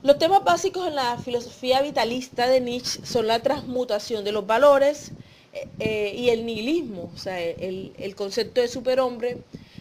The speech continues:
la voluntad del poder y el eterno retorno. Cuando nosotros hablamos de la transmutación de valores, em, podemos decir que, bueno, que esa crítica que realiza la tradición platónica, heredada por la cultura occidental y el cristianismo,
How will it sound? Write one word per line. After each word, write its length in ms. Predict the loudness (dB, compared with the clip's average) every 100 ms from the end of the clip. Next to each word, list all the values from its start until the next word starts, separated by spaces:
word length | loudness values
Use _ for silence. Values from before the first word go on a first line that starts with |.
| -16
la 240 | -2 2
voluntad 460 | 4 2 0 0 2
del 160 | 2 2
poder 520 | 6 8 8 6 -2 -20 -8
y 200 | -4 0
el 100 | 0
eterno 480 | -2 -4 -4 -6 -8
retorno. 480 | -8 -6 -6 -6 -14 -18 -20 -20 -18 -18 -8 2
Cuando 240 | 4 4
nosotros 320 | 0 0 0
hablamos 320 | 0 2 0 0
de 80 |
la 100 | -2
transmutación 680 | -2 -4 -4 -8 -6 -4 0
de 80 | 2
valores, 560 | 4 4 2 0 -4 -12 -18 -20 -20 -20 -20 -20 -20 -8
em, 460 | -6 -6 -8 -10 -8 8
podemos 360 | 8 8 4
decir 380 | 0 -2 -4 -8
que, 120 | -2
bueno, 240 | 2 2 0
que 140 | -8 -6
esa 240 | -4 -4
crítica 600 | -4 -8 -6 -2 -2 -2
que 180 | -2 -2
realiza 460 | 0 0 -2 -4
la 120 | -6 -4
tradición 440 | -8 -6 -8 -10 -20 _ _
platónica, 800 | 0 0 4 2 2 -6 -10 -10 -18 -20 -20 -14
heredada 500 | -2 0 2 4 2
por 120 | 0 -4
la 100 | -4
cultura 400 | -10 -6 -4 -4
occidental 640 | -6 -8 -8 -2 -2 0
y 80 | -2
el 100 | -6
cristianismo, 720 | -10 -10 -6 -6 -6 -10